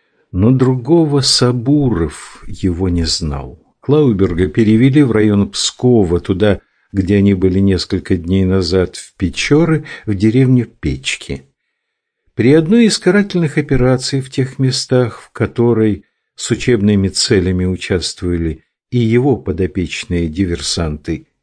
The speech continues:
из разведшколы, он застрелил второго русского, затем был и третий, и четвертый. Клауберг стал получать от этих убийств острые, ни с чем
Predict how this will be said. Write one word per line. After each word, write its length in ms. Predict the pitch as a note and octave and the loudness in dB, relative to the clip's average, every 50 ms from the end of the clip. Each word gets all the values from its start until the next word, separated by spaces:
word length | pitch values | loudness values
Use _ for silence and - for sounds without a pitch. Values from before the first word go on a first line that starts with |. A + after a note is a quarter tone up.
| _ | _
из 220 | - D3 C3+ A#2 A2 | -2 0 0 2 2
разведшколы, 1160 | F#2+ F#2+ F#2+ F2+ E2+ E2 D#2+ F2 D#2+ - - - - - _ _ - E3+ F#3 F3+ F#3 F#3+ F3+ - _ _ _ _ _ - | 2 2 2 0 0 -2 -2 -2 -4 -4 -6 -10 -10 -10 _ _ -2 -2 0 0 0 -2 -2 -6 _ _ _ _ _ -4
он 200 | C#3+ F#3 G#3 G3 | 0 2 2 2
застрелил 680 | D#3 E3 E3+ - - - D3+ D3+ D3 C#3 C#3+ D3+ D3+ D3 | 2 2 0 0 -2 0 2 2 2 4 2 2 0 0
второго 720 | - - - - D3+ C#3 C3 A2+ A2 G#2+ G#2 G2 G2 G2 | -4 -6 -4 -2 -2 0 2 4 4 4 4 4 2 2
русского, 840 | F2+ G2 G2 F#2 E2 - - - - - - F2 F2 F2 E2+ E2+ E2 _ _ _ _ _ _ _ _ _ - | 2 0 -2 -2 -2 -2 -4 -6 -6 -6 -6 -2 -2 0 -2 -2 -4 _ _ _ _ _ _ _ _ _ -6
затем 460 | F2 F2+ A2+ A2+ A2+ - A#2+ G2+ F#2+ | -2 0 0 0 2 2 0 2 2
был 200 | F2+ F2+ E2+ E2 | 2 2 2 0
и 60 | E2 | 0
третий, 1200 | D#2+ - - - D#2 F#2 A2 C#3+ C#3 C3 C3 C3 C3 - - A2+ A2 G#2 G2+ G2+ - _ _ _ _ - | -2 -4 -8 -4 0 2 4 4 4 2 2 -2 -6 -10 -6 -6 -6 -6 -6 -10 -14 _ _ _ _ -8
и 180 | C#3 E3+ D#3 | -6 -4 -4
четвертый. 1200 | C3+ - - G2 D#2+ - - E2 F2+ A2 C#3+ E3 E3+ D#3 - - - - - D#3 D#3 D3+ C3+ - _ _ _ _ _ _ _ _ _ _ _ _ _ _ _ - | -4 -2 -4 -4 -4 -4 -4 0 2 4 4 4 4 2 0 -4 -6 -2 0 0 0 0 -2 -4 _ _ _ _ _ _ _ _ _ _ _ _ _ _ _ -18
Клауберг 880 | - - E2+ E2+ F#2+ A2+ B2 C3+ C3+ C3+ C3 B2+ A#2 B2+ B2 G#2 - | -8 -2 0 2 2 4 4 4 4 4 4 4 4 2 0 0 -2
стал 340 | - - - A2 A#2 B2 B2 | -8 -4 -2 0 0 0 0
получать 800 | B2 - A2+ G#2+ G#2+ G2+ - - A2 A#2 A#2 A2 - - - _ _ _ _ _ _ _ | -2 -2 -2 -2 -2 -2 -2 0 2 2 2 0 -4 -10 -20 _ _ _ _ _ _ _
от 220 | - G#2+ G#2+ - - | -6 -6 -4 -2 -2
этих 280 | G#2 - - F2+ - | -4 -4 -4 -6 -4
убийств 600 | G#2+ G2 E2 E2+ G#2 A#2 G#2+ - - - - - - _ _ - | -4 -2 -2 -2 -2 -2 -2 -4 -6 -8 -12 -20 -20 _ _ -4
острые, 800 | - C#3 C#3+ C3+ - - - - - B2+ C3+ C3 B2+ B2 A#2+ - _ _ _ _ _ - | -2 -2 -2 -2 -4 -8 -8 -6 -2 2 2 4 4 2 0 -4 _ _ _ _ _ -4
ни 140 | G2 G#2 A#2 | 0 0 0
с 60 | - | 0
чем 540 | - - - - D3 D3+ D3 C3+ - - | -2 -6 -2 0 0 2 0 0 -4 -8